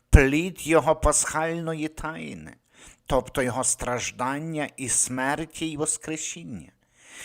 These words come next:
Його тіло під видом хліба живе і прославлене. Це він сам.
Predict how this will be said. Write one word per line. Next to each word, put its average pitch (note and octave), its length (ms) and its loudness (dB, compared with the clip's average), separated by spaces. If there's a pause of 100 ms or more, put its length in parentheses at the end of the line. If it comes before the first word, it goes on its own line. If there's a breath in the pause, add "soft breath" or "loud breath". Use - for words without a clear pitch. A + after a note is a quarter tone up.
(160 loud breath)
Його B2+ 280 2
тіло D#3 640 -4 (280 loud breath)
під B2 180 2
видом D3 360 4
хліба D3 540 0
живе D3+ 420 2
і C#3 100 -8
прославлене. D3 960 -4 (380 loud breath)
Це C#3 240 0
він D3 180 -6
сам. D#3+ 460 0